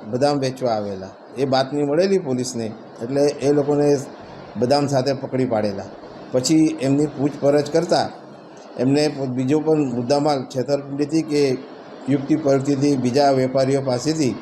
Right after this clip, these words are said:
લીધેલ હોવાની માહિતી આપેલ, જે આધારે એમને સાથે રાખી અને એમના ઘરમાં પંચોના માણસો સાથે તપાસ કરતા એનામાં અલગ અલગ ડબ્બામાં બદામ જેવી વસ્તુ મળી આવેલ તથા કાપડના ટાંકા મળી આવેલ છે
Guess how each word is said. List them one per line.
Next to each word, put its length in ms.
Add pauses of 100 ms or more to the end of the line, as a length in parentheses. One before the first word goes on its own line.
(220)
લીધેલ 300
હોવાની 380 (120)
માહિતી 320
આપેલ, 280 (460)
જે 140
આધારે 380 (140)
એમને 300 (720)
સાથે 300
રાખી 360
અને 180
એમના 220
ઘરમાં 420 (180)
પંચોના 420
માણસો 300
સાથે 160 (260)
તપાસ 320
કરતા 340 (460)
એનામાં 440
અલગ 260
અલગ 220
ડબ્બામાં 560
બદામ 300 (400)
જેવી 260
વસ્તુ 280
મળી 220
આવેલ 280
તથા 240
કાપડના 480
ટાંકા 360
મળી 220
આવેલ 240
છે 180